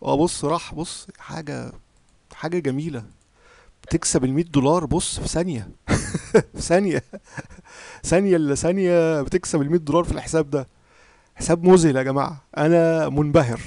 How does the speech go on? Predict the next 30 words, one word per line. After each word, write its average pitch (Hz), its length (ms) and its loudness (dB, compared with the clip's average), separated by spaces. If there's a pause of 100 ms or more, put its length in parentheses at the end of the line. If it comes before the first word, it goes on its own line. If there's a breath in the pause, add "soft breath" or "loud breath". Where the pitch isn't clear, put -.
(160)
<laughs> - 160 -6
أنا 180 180 2
كعلي 156 280 -4
يوسف 175 360 -2
منبهر. 147 320 2 (380 loud breath)
وده 220 520 6
على - 220 -6
فكرة 208 340 -2 (920 loud breath)
ده 160 60 2
الشغل 185 400 4
بقى 165 120 -2
بتاعي، 156 400 -4 (480)
ده 151 120 -2
الشغل 160 360 -2
بتاعي. 160 360 -2
احنا 143 200 -8
كنا 160 240 0
بنكسر 135 600 -4
الدنيا 139 380 -4
في - 120 -4
الزولو 127 320 -4
تريد 143 440 -4
وبنعمل 123 840 -8
عدد 147 380 -6
نقاط 143 440 -6
غير 139 220 -2
طبيعي 151 400 -2
وأرباح، 135 720 -4
آه، 127 340 -8 (340 loud breath)
جنونية. 143 640 2